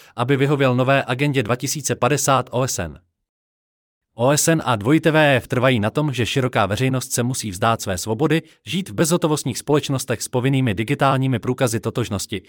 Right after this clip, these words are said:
přestat cestovat, odevzdat veškerý majetek vládě a jíst hmyzí potraviny místo masa.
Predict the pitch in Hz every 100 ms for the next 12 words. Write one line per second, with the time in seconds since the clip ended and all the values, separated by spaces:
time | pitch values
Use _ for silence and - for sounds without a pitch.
0 | _ - - - 113 - 117 - 110 -
1 | - 131 156 123 107 107 - 135 107 98
2 | 113 110 95 101 120 123 - 101 110 -
3 | - 123 147 170 135 127 120 107 101 101
4 | 127 - 143 117 -